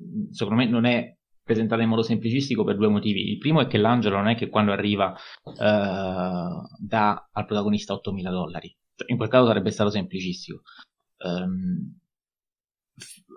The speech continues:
in qualche modo aiuta il protagonista, come giustamente hai detto anche tu,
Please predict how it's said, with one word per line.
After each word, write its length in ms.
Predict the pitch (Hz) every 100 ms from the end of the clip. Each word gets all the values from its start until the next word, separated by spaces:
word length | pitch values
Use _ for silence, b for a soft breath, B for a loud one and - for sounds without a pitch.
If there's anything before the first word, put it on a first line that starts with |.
| - -
in 100 | 113
qualche 260 | 123 120
modo 400 | 131 143 123 - -
aiuta 600 | 120 123 151 113 95 -
il 120 | 101
protagonista, 640 | - 104 123 113 - 123 123
come 180 | 95
giustamente 440 | 90 95 101 101 92
hai 60 |
detto 140 | 92 104
anche 180 | - 120
tu, 200 | 113